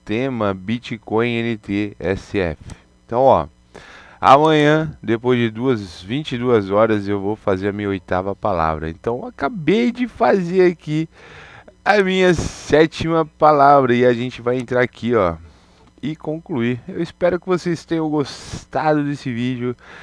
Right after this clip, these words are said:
É, não fiquem aí sem deixar um like, acompanhem as palavras, a solução tá tudo aí pra vocês, mano. Tô postando uma de cada vez aí. Ó, deixa eu colar essa aqui, só pra gente terminar esse vídeo aqui, ó. Vamos lá, ó.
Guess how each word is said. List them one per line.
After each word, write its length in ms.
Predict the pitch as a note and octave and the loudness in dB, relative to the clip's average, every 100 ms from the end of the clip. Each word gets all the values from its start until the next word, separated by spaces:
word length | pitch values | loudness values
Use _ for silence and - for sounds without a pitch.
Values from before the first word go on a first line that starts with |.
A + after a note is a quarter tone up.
| - - - _ | -20 -20 -20 _
É, 460 | - D3 C#3+ C#3 C3 | -8 -2 0 2 0
não 460 | B2+ C#3 D#3 G#3+ | -2 0 2 2
fiquem 640 | G3+ - - F3 F#3+ F3+ E3+ | 0 -8 -6 -6 -4 -2 0
aí 240 | C#3+ C#3+ | 2 0
sem 400 | D3+ - - C3+ | -2 -8 -10 -6
deixar 260 | D#3 D3+ D#3+ | -4 -2 -2
um 100 | D3+ | -2
like, 340 | B2+ C3+ C3 C3+ | -2 -2 -2 -4
acompanhem 540 | - C3 A2 C3 C3 | -2 -6 -6 -6 -4
as 100 | B2+ | -6
palavras, 560 | - B2 G2 G2+ G2+ G2 | -6 -4 -4 -4 -6 -6
a 80 | |
solução 480 | G2+ A2 G#2 - G#2+ | -8 -8 -10 -10 -14
tá 160 | - F#2 | -12 -12
tudo 220 | - F2+ | -10 -8
aí 100 | G2 | -8
pra 160 | - G2+ | -8 -10
vocês, 640 | G2+ - - E2+ F2+ D#2 | -10 -10 -8 -6 -6 -10
mano. 260 | D#2 D2+ - | -12 -12 -14
Tô 100 | - | -20
postando 440 | - G2+ - G#2+ G#2 | -12 -12 -10 -10 -8
uma 160 | B2+ | -8
de 140 | C3+ A#2 | -10 -4
cada 260 | C3+ C3 | -2 0
vez 400 | F#2 F2+ G2 F2 | -2 -2 -4 -4
aí. 180 | E2+ E2+ - - - - - - | -6 -8 -10 -20 -20 -20 -20 -12
Ó, 240 | - B2 D#3+ - _ _ | 0 2 2 -2 _ _
deixa 160 | - - | -16 -12
eu 60 | |
colar 280 | A#2+ B2 G#2+ | -4 0 0
essa 120 | F#2+ | 0
aqui, 300 | G2 - D#2+ D2+ | -6 -8 -10 -10
só 120 | - | -14
pra 140 | G2+ A#2+ | -8 -6
gente 180 | G#2 G2+ | -6 -6
terminar 320 | A#2 G2+ F2+ | -6 -4 -6
esse 140 | F2 | -8
vídeo 280 | F2 E2 D#2 | -12 -12 -12
aqui, 180 | D#2 F2 | -10 -8
ó. 140 | D#2 D#2 _ _ _ _ _ _ _ _ _ _ _ _ - - - _ - | -8 -10 _ _ _ _ _ _ _ _ _ _ _ _ -20 -20 -20 _ -14
Vamos 140 | F#2 F2 | -8 -4
lá, 160 | D#2+ | -4
ó. 100 | C#2+ | -6